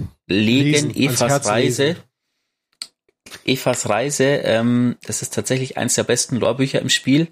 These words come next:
Speaker 2: Das stimmt.
Speaker 1: Die, äh, Eva Levantes, ähm,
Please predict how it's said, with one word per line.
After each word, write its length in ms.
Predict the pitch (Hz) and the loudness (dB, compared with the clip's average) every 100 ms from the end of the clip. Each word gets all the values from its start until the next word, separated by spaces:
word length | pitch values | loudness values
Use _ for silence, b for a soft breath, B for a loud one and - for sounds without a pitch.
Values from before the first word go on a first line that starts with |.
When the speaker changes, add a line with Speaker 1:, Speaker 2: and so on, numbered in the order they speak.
| _ | _
Speaker 2:
Das 140 | 120 120 | -10 -10
stimmt. 340 | - 101 - | -10 -12 -4
Speaker 1:
Die, 360 | 131 147 165 - - | -2 0 -2 -6 -16
äh, 180 | - - _ _ | -16 -18 _ _
Eva 800 | - 131 139 - 135 135 135 139 - - | -2 0 0 0 2 2 0 -2 -10 -10
Levantes, 1040 | 110 110 98 107 117 117 117 - - - - | -6 -2 0 -2 0 2 2 -2 -4 -6 -4
ähm, 580 | 104 104 104 104 107 | 0 2 2 2 -2